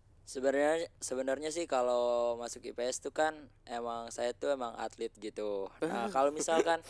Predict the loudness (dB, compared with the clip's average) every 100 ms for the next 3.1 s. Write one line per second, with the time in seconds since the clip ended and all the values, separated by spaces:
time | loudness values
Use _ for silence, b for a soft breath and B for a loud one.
0 | B 0 2 6 6 6 0 -6 -16 -4
1 | -2 0 0 -2 0 0 0 0 2 6
2 | 6 4 4 4 6 6 4 2 0 0